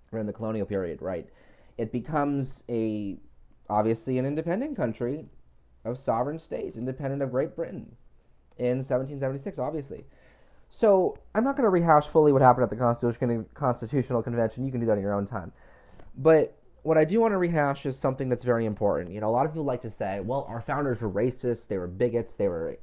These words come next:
you know, they were anti, you know, so, they were sexist, they were this, they were that, they were all these different things, right?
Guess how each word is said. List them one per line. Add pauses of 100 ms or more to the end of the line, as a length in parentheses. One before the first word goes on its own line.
you
know, (600)
they
were
anti,
you
know,
so,
they
were
sexist,
they
were
this,
they
were
that,
they
were
all
these
different
things,
right?